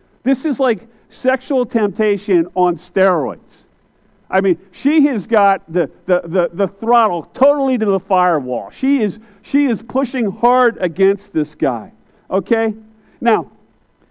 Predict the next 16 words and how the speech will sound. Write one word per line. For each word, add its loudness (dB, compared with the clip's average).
she 2
is -2
pursuing -2
him. -4
How 2
does -4
he 2
stop -2
this? -8
How 4
does -2
he 0
keep 0
from -4
falling 0
here? 2